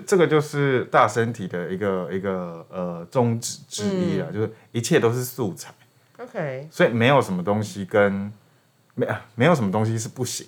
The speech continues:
Speaker 1: 的。
Speaker 2: 嗯，嗯，
Speaker 1: 就只要它成为素材，
Speaker 2: 嗯。
Speaker 1: 语言也是素材。
Speaker 2: 对。
Speaker 1: 身体是素材，动作是素材，所有的道具啊、视觉啊，甚至是日常的物件，其实都是，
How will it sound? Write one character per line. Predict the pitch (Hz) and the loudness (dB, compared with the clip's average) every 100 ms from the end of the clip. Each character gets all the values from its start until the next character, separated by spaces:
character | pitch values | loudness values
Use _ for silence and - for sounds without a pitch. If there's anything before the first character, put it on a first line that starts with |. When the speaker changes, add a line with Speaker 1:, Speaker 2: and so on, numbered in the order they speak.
| 73 | -16
Speaker 1:
的。 | - - _ | -20 -20 _
Speaker 2:
嗯， | 214 214 190 160 165 | -4 -2 -2 -4 -4
嗯， | 185 165 | -4 -2
Speaker 1:
就 | 151 | -2
只 | 165 151 | 0 2
要 | 117 127 | 4 4
它 | 123 120 | 2 0
成 | 117 98 | 0 -2
为 | 101 | -4
素 | 101 139 101 | -4 -4 -4
材， | - - - - _ _ | -6 -14 -16 -20 _ _
Speaker 2:
嗯。 | 110 | -4
Speaker 1:
语 | 104 | 0
言 | 92 95 | 2 2
也 | 90 | 0
是 | 110 | -4
素 | 110 117 95 | -8 -6 -8
材。 | - - _ _ | -10 -18 _ _
Speaker 2:
对。 | 180 151 117 - - _ _ _ | -2 0 -2 -10 -20 _ _ _
Speaker 1:
身 | - 151 | 2 2
体 | 156 87 | 2 -6
是 | 110 | -6
素 | 104 117 92 | -6 -4 -6
材， | - 69 | -8 -6
动 | - 120 104 | 0 0 2
作 | 107 | 0
是 | 98 95 | -2 -10
素 | - 95 85 | -8 -8 -8
材， | - - - _ _ _ _ _ _ | -14 -18 -20 _ _ _ _ _ _
所 | - 113 135 | -4 2 4
有 | 117 | 4
的 | 101 95 92 90 | 2 0 0 -2
道 | - 120 104 | 4 4 4
具 | - 120 107 98 | -2 -8 -4 -2
啊、 | 95 92 92 95 | -2 -2 -2 -4
视 | - 147 104 | -6 -4 -4
觉 | - 95 92 95 | -6 -6 -4 -2
啊， | 95 92 - - _ | -2 -4 -8 -18 _
甚 | 139 | 0
至 | 127 | 0
是 | 120 127 113 110 - _ | 0 0 -2 -4 -12 _
日 | 139 147 | -2 -2
常 | 104 98 | 0 -2
的 | 104 | 0
物 | 117 | 0
件， | 98 107 - | 0 -2 -2
其 | - 151 | -6 -4
实 | 165 | 0
都 | 165 | 2
是， | 165 - 151 | 2 2 0